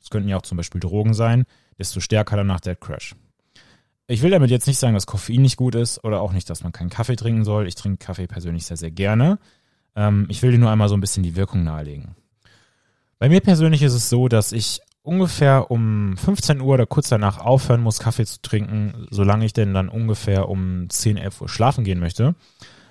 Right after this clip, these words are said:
Äh, wenn ich später noch irgendwas dergleichen zu mir nehme, dann ist mein Schlaf auf jeden Fall sehr, sehr mau.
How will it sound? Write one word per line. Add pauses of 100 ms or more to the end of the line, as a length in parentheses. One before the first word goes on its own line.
(120)
Äh,
wenn
ich
später
noch
irgendwas
dergleichen
zu
mir
nehme,
dann
ist
mein
Schlaf
auf
jeden
Fall
sehr,
sehr
mau.